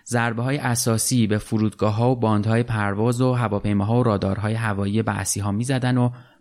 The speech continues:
برمیگشتن. اینطوری شد که صدام یک استراتژی جنگی پیاده کرد و دستور داد هواپیماهای عراقی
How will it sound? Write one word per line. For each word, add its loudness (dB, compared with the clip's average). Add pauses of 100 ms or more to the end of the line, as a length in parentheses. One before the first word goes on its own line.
برمیگشتن. -10 (560)
اینطوری 0
شد -2
که -6
صدام 0
یک 0
استراتژی 0
جنگی 0
پیاده 0
کرد -2
و 2
دستور 0
داد -2
هواپیماهای 0
عراقی 0